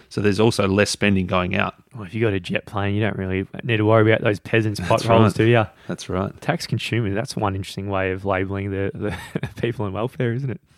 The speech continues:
Speaker 1: <laughs> I suppose you are consuming tax in a, in a way.
Speaker 2: So the left behinds, probably the tax, another word for these
Speaker 1: The
Speaker 2: consumers,
Speaker 1: left behinds.
Speaker 2: they're gonna be pretty unpleasant from all this, and perhaps fair enough. But at the end of the day, they're saying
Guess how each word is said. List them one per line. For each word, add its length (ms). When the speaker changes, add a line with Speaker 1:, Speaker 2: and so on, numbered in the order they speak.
Speaker 1:
<laughs> 600
I 40
suppose 300
you 100
are 80
consuming 540
tax 340
in 100
a, 120
in 80
a 60
way. 220
Speaker 2:
So 220
the 160
left 320
behinds, 580
probably 220
the 80
tax, 320
another 300
word 200
for 80
these 220
Speaker 1:
The 40
Speaker 2:
consumers, 380
Speaker 1:
left 180
behinds. 320
Speaker 2:
they're 160
gonna 260
be 160
pretty 220
unpleasant 500
from 160
all 160
this, 240
and 200
perhaps 260
fair 180
enough. 280
But 280
at 100
the 100
end 140
of 60
the 60
day, 220
they're 140
saying 600